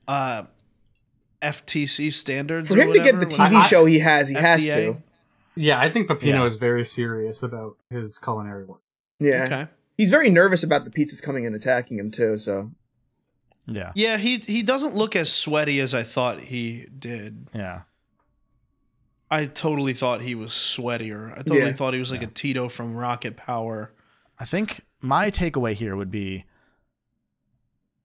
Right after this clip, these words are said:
Speaker 4: Brody wins.
Speaker 2: Brody wins.
Speaker 1: Yeah, yeah, Brody wins.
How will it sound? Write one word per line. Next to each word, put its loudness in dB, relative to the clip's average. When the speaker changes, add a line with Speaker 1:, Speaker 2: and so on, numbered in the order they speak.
Speaker 4:
Brody 0
wins. -6
Speaker 2:
Brody 6
wins. -2
Speaker 1:
Yeah, -6
yeah, -8
Brody -6
wins. -6